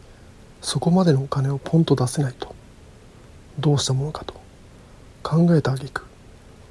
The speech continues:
ここは仕立て直しだと。てなわけで、一番近い、なんて言うんですか、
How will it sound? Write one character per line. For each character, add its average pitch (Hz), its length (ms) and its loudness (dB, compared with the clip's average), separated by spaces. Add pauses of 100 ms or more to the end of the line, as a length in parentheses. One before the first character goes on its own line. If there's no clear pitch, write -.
(120)
こ 151 80 -2
こ 151 140 2
は 147 120 4
仕 - 140 -4
立 - 240 -2
て - 40 -2
直 160 120 0
し - 140 -4
だ 131 100 -2
と。 - 200 -10 (920)
て - 100 0
な 185 100 6
わ 139 60 4
け 120 120 -4
で、 123 100 -8 (320)
一 151 220 -2
番 147 160 -2
近 - 260 -2
い、 127 80 -8 (720)
な 151 140 6
ん - 20 0
て - 120 -4
言 123 60 -2
う - 40 -4
ん - 0 -
で 123 80 -6
す - 100 -8
か、 - 100 -14